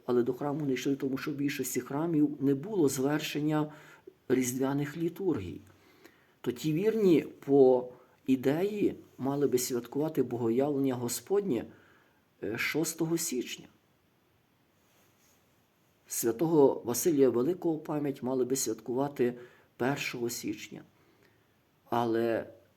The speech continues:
на жаль, ці вірні, відсвяткувавши Різдво, вони вже не прагнуть святкувати свята Богоявлення шостого січня. Тобто вони вже чекають на дев'ятнадцяте грудня,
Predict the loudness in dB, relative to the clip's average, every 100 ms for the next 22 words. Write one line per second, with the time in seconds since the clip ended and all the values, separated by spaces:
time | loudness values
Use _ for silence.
0 | _ _ -10 -4 -4 -2 -4 -4 -10 -16
1 | _ _ _ _ _ _ -10 -6 -6 -2
2 | -2 0 2 4 4 2 0 -4 -4 -2
3 | -2 2 4 4 2 0 2 2 0 -8
4 | -20 _ _ _ _ _ _ -6 2 2
5 | 2 4 4 4 4 4 4 2 -2 -4
6 | 0 0 0 0 -2 -2 -4 -4 0 0
7 | 0 -2 -4 -4 -6 0 2 2 2 -2
8 | -2 -4 -2 -2 -2 0 -2 -2 -6 -6
9 | -2 0 0 0 -2 -4 0 0 -2 0
10 | 0 0 -2 -4 -6 -8 -4 2 2 2
11 | -2